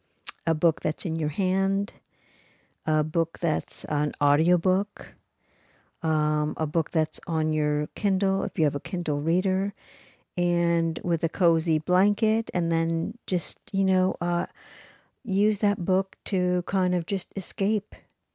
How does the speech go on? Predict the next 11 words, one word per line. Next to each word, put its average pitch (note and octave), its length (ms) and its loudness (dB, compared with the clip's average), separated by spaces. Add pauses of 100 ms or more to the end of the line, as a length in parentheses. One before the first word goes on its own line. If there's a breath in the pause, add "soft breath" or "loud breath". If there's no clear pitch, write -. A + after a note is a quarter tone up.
(380)
for, E3 500 -4
you F3+ 120 -4
know, E3+ 120 -2
for E3+ 220 -4
a E3 40 0
little E3 180 0
while. D#3+ 480 -2 (520 soft breath)
Uh, D#3+ 280 2
read E3+ 240 2
your E3 80 0
Bible, G3 640 0